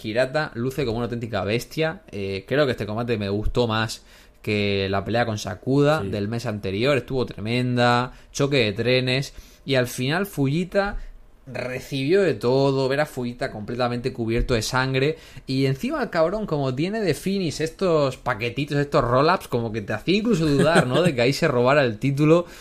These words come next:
Speaker 1: con esas cuentas apuradas, así que quedé bastante contento con esta estelar y gratamente sorprendido con la probablemente mejor performance de Fujita de los
Speaker 2: Sí,
Speaker 1: últimos
Speaker 2: completamente
Speaker 1: años.
Speaker 2: de acuerdo ahí, yo no esperaba mucho de Fujita tampoco,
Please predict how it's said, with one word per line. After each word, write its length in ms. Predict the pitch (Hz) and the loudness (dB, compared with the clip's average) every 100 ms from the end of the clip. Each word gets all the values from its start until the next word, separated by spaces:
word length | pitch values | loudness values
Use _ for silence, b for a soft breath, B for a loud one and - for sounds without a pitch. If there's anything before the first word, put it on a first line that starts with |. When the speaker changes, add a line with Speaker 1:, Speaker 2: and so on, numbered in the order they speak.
| B | B
Speaker 1:
con 180 | 127 123 | -2 0
esas 380 | 135 165 147 - | 0 2 2 0
cuentas 440 | - 143 156 143 | 0 0 2 0
apuradas, 680 | 123 107 113 113 165 175 110 | 0 -2 0 2 0 -2 -6
así 320 | 101 123 120 | -6 -4 -4
que 400 | 120 107 101 95 B B | 0 0 0 -2 B B
quedé 160 | 127 165 | 0 2
bastante 320 | 180 170 147 | 2 0 2
contento 400 | 123 117 135 127 | 2 0 0 0
con 160 | 110 120 | 0 -2
esta 200 | 120 113 | -2 -4
estelar 440 | - 107 123 156 - | -4 0 0 0 -2
y 160 | 143 | -4
gratamente 500 | - 123 120 117 120 | -2 -2 0 0 -2
sorprendido 560 | 120 113 107 107 123 131 | -4 -2 -2 0 0 0
con 180 | 117 104 | 0 -2
la 280 | 98 92 - | -2 -4 -8
probablemente 600 | - 107 123 120 123 117 | -4 0 2 2 0 -2
mejor 260 | 107 117 104 | 0 -2 -2
performance 440 | 107 113 117 110 | -4 -2 -4 -2
de 80 | 101 | -4
Fujita 500 | 101 101 110 127 123 | -2 -2 0 2 2
de 300 | 101 92 95 | 2 -2 -6
los 80 | - | 4
Speaker 2:
Sí, 380 | 147 147 143 131 | 8 10 12 10
Speaker 1:
últimos 180 | 113 113 | 6 6
Speaker 2:
completamente 600 | 143 147 139 151 143 123 | 8 8 6 6 4 2
Speaker 1:
años. 100 | 117 | 2
Speaker 2:
de 80 | 113 | 2
acuerdo 460 | 120 139 143 120 | 4 6 6 4
ahí, 360 | 123 143 170 - - 113 - | 2 2 0 -4 -20 -16 -6
yo 80 | 131 | -2
no 120 | 123 | 0
esperaba 340 | 131 123 123 | 2 6 6
mucho 280 | 131 135 131 | 6 6 6
de 100 | 113 | 4
Fujita 420 | - 117 160 135 | 2 6 6 6
tampoco, 560 | 117 123 156 170 196 | 2 4 2 4 0